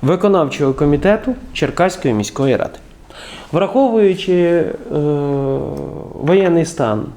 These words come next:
і враховуючи обмежені кількості природного газу, ми не будемо давати можливість включати опалення раніше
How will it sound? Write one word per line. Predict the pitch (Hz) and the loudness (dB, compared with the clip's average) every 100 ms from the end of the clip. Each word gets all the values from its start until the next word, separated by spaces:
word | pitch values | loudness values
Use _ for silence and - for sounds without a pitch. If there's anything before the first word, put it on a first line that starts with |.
| - | -8
і | - | -2
враховуючи | 143 151 147 180 151 147 139 147 | 2 2 2 2 4 2 2 0
обмежені | - 160 170 139 131 131 | 0 2 2 2 2 0
кількості | 131 143 123 - | 2 0 -2 -6
природного | 131 139 131 123 123 120 | -4 0 2 2 2 2
газу, | 147 180 247 - - - - - - - - - - | 0 0 -4 -10 -20 -20 -20 -20 -20 -20 -20 -20 -6
ми | 170 196 | 2 4
не | 202 | 4
будемо | 185 147 143 139 | 2 2 2 2
давати | 151 151 139 | 2 2 0
можливість | 135 135 156 220 240 - - - - - - - - - | 0 0 2 2 2 -2 -10 -20 -20 -20 -20 -20 -18 -2
включати | 160 156 165 135 | 0 4 2 2
опалення | 131 127 175 190 180 175 175 - - | 2 2 2 2 2 0 -4 -6 0
раніше | 147 190 165 120 - 113 | 2 4 2 0 -2 -8